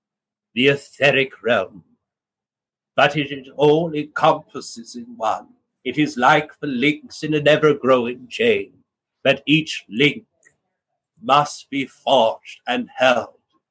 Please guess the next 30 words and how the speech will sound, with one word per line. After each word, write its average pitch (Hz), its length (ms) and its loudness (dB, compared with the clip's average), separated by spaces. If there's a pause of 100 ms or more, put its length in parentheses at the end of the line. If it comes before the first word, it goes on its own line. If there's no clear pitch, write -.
until 123 400 -2
it 143 140 0
serves 135 600 0
its 131 200 -18
purpose. - 880 -6 (380)
Then 127 200 2
the 135 80 -2
link 143 520 0
is 127 200 -2
broken, 117 600 -6 (760)
and 127 200 -2
then 127 220 2
the 131 100 -4
next 131 460 0
stage 117 580 -4
becomes 113 580 -4
the 113 120 -20
most 117 380 -4
densest - 720 -4
form. 87 400 -4 (1040)
So 160 280 4
may 151 200 4
I 160 120 6
say 156 320 2
this 135 460 -4
to 95 260 -12
you, 90 240 -20 (320)
at 170 300 2
this 165 280 -2
moment 110 640 -4